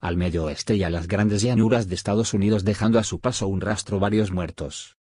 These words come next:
La formación de varios tornados en Estados Unidos ha cobrado dieciocho víctimas mortales. Diecisiete personas perdieron la vida en Arkansas,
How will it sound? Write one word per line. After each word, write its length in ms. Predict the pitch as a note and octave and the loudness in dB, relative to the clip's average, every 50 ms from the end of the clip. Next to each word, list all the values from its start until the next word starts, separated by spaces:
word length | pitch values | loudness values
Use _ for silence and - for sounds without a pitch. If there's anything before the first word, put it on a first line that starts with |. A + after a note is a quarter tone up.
| _ _ _ _ _ _ | _ _ _ _ _ _
La 160 | - G#2 G2 | -4 -4 -2
formación 440 | - - G#2+ G2 F#2+ F#2 - B2 A#2+ | 0 0 0 0 0 0 -2 -2 0
de 100 | G2 F#2 | 0 0
varios 320 | F2 G2+ G#2 G#2+ A2 - - | 0 0 0 -2 -2 -2 -2
tornados 480 | - A2 G#2+ G#2 A2+ A#2 A#2 A#2+ - | -2 0 2 4 4 4 4 2 0
en 100 | G2 F#2 | -2 -2
Estados 440 | F2+ - - - G2+ G#2+ A2+ - - | -2 -2 -2 0 0 0 0 0 0
Unidos 360 | G#2 G2 G#2 A2+ A#2 - - | 2 4 4 4 2 2 -2
ha 60 | A#2 | -2
cobrado 420 | G2+ - G#2+ G2+ G#2+ A#2+ A#2 A#2 G#2 | -2 0 0 2 2 2 4 4 2
dieciocho 460 | G2 F#2 - G#2 G#2+ A#2+ - A2+ F#2 | 2 2 2 2 0 2 0 -2 -2
víctimas 440 | F#2+ G2+ G2+ - A#2 G#2 A2+ A2 F#2+ | -2 -4 -2 -2 0 2 2 2 2
mortales. 680 | F#2 F2+ E2 - E2 D2+ C#2 C2+ C#2 - - - - _ _ _ _ _ _ _ _ _ - | 0 -2 -2 -4 -8 -10 -8 -10 -12 -14 -18 -18 -20 _ _ _ _ _ _ _ _ _ -4
Diecisiete 540 | G2 G#2 F#2 - G2+ - - C3+ - B2+ | -4 -2 -2 0 -2 0 0 2 2 2
personas 460 | A2 - G2 - - G2 F2 F2+ - - | 0 0 -2 -2 -2 -2 -2 -2 -4 -4
perdieron 480 | - E2+ D#2+ E2 G2 G#2 G#2+ G#2+ G2+ | -4 -4 -2 0 2 2 4 2 2
la 100 | F2+ F2+ | 2 0
vida 240 | F2 G2 F#2+ F#2+ G2 | 0 0 0 2 2
en 120 | G2 F2+ | 2 2
Arkansas, 720 | F2+ F#2 F#2+ - F#2+ F#2 F2+ - - D2+ C#2+ - - - | 0 0 -2 -6 -6 -8 -8 -8 -10 -12 -14 -14 -18 -20